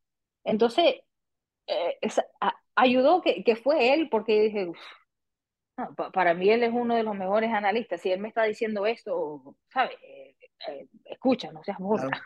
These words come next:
Speaker 1: <laughs> Eh, y, y, y paré, y paré. Logré, ah, después, él me dijo, "Hubieras recuperado más rápido si hubieras parado antes",
Speaker 2: Mm.
Speaker 1: pero un poquito,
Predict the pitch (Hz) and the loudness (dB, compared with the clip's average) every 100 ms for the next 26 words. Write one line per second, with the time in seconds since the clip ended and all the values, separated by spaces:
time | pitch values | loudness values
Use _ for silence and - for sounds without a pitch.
0 | - 196 - - - - - _ _ - | -12 -12 -12 -16 -16 -18 -20 _ _ -20
1 | _ - 202 185 175 - _ - 233 208 | _ 0 4 6 4 2 _ -4 0 2
2 | 196 190 - _ _ _ _ 277 - 285 | 0 -4 -8 _ _ _ _ -4 -2 2
3 | 277 277 294 208 226 214 202 208 208 202 | 4 6 4 0 -2 -2 -2 -4 -6 -8
4 | 190 _ _ 208 196 196 220 233 233 226 | -12 _ _ -6 -2 0 0 2 0 -2
5 | - 190 180 165 165 175 - 208 220 196 | -6 -2 0 0 -2 -4 -2 -2 0 -2
6 | - 208 226 226 220 151 - 196 226 233 | -6 -2 0 0 0 -2 -4 -2 0 2
7 | 262 285 269 247 233 240 247 247 247 262 | 0 0 -4 -2 2 2 2 0 0 -2
8 | 254 247 226 208 208 208 214 202 185 147 | -2 -8 -6 -4 -2 -2 0 0 0 -2
9 | 131 _ - 139 127 151 139 131 - _ | -8 _ -14 -12 -8 -6 -6 -8 -14 _
10 | _ _ _ 185 180 - 170 175 175 170 | _ _ _ -20 -18 -8 -6 -2 2 2
11 | 160 165 | 2 -2